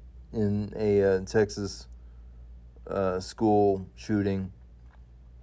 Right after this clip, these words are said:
Nineteen of those were kids, okay, and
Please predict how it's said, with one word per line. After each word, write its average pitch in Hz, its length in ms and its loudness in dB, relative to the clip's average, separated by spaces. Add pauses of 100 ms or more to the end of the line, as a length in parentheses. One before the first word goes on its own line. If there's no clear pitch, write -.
(1000)
Nineteen 127 920 0 (140)
of 98 200 -4
those 101 420 4 (1300)
were 110 120 -2
kids, - 600 2 (1120)
okay, 98 360 2 (1400)
and 104 480 0